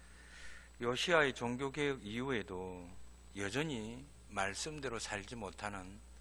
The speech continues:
백성들을 책망하며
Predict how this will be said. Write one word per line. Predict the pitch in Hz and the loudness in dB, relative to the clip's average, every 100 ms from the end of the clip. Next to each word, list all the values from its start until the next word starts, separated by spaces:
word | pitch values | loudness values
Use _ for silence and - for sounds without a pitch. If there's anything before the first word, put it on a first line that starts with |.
| - - - - | -16 -16 -16 -6
백성들을 | 117 - 139 131 117 92 92 104 127 139 - - | -4 0 0 2 0 0 0 -2 -6 -8 -10 -6
책망하며 | - 147 147 147 139 113 90 82 85 104 | -4 -2 -2 0 0 0 -2 -4 -6 -10